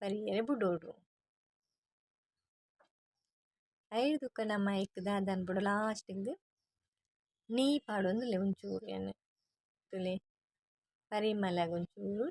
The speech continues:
ನೀ. ತುಲೆ ನಮ ಕೋರಿದ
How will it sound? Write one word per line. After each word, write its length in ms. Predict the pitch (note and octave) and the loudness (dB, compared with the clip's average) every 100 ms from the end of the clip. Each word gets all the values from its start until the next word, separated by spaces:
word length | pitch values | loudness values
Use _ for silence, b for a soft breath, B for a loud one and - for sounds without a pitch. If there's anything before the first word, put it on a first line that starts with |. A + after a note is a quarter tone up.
| D4 | -2
ನೀ. 220 | G3+ G3+ F#3+ F#3+ _ _ _ _ _ _ _ _ _ _ _ _ _ _ _ _ _ _ _ _ _ _ _ _ - | 0 2 0 -4 _ _ _ _ _ _ _ _ _ _ _ _ _ _ _ _ _ _ _ _ _ _ _ _ -18
ತುಲೆ 260 | - F#3+ | -6 -2
ನಮ 260 | F#3+ F#3+ F#3+ F3+ | 0 2 0 -2
ಕೋರಿದ 580 | A3 G#3+ G#3 G3+ - | -6 -4 -2 -4 -6